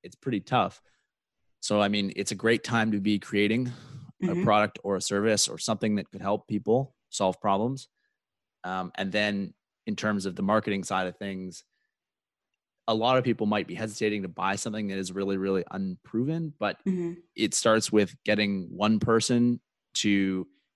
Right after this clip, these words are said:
Speaker 1: experience what you're offering. And if it goes well, then they tell other people about it, and continuing to build that kind of momentum, kind of like a, like, I think of it as sort of like a plane taxiing down a runway trying to take off.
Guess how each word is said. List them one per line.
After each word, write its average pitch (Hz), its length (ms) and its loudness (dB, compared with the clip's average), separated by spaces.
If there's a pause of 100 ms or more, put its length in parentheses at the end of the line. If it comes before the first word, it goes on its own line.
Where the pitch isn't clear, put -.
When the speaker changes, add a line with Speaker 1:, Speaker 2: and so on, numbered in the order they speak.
(120)
Speaker 1:
experience 110 640 2
what 98 160 0
you're 95 120 0
offering. 123 540 0 (540)
And 92 340 -2
if - 120 -12
it - 60 -16
goes 98 240 0
well, 104 400 2
then 87 140 -4
they 87 140 -4
tell 98 200 0
other 98 200 2
people 101 280 -2
about 101 280 2
it, 123 100 2 (600)
and 92 260 -6
continuing 113 540 -2
to 101 100 -2
build 101 420 0
that 98 220 -2
kind 101 240 -8
of 90 160 -10
momentum, 98 680 -6 (120)
kind 98 160 -6
of 90 160 -12 (260)
like 90 180 -12
a, 90 240 -8 (1080)
like, - 100 -10
I 101 60 -2
think 104 200 -6
of 101 100 -4
it 98 140 -2
as 92 120 -4
sort 107 140 -2
of 95 80 -4
like 95 120 -4
a 92 40 -4
plane 104 340 -2
taxiing 98 500 -6
down 98 280 -2
a 92 60 -6
runway 98 340 -6
trying 98 220 -4
to 92 80 -6
take 95 220 -8
off. 101 360 -2